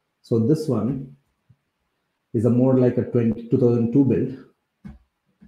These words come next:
a nice family home, one car garage with a raised ranch, three bedroom, mm, on the main floor, one bedroom in the basement,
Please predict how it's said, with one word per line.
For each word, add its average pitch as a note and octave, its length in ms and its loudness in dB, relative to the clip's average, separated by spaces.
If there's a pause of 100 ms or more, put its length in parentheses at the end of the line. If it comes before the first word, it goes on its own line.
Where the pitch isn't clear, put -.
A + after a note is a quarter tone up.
(600)
a A2+ 40 -2
nice A#2 280 -2
family A2+ 320 4
home, A2+ 480 -2
one A2 240 0
car A2+ 180 0
garage G#2+ 420 -2 (540)
with G#2 180 -4
a A2 60 -2
raised G#2+ 380 -2
ranch, A2 240 -2 (100)
three G#2+ 180 0
bedroom, G#2+ 720 -2 (420)
mm, A2 220 -2
on A2 140 -4
the G#2+ 60 -2
main A2 220 -2
floor, A#2+ 460 -4
one G#2+ 220 -4
bedroom G#2+ 260 -4
in G#2+ 80 -2
the G#2 60 -2
basement, A#2 520 -6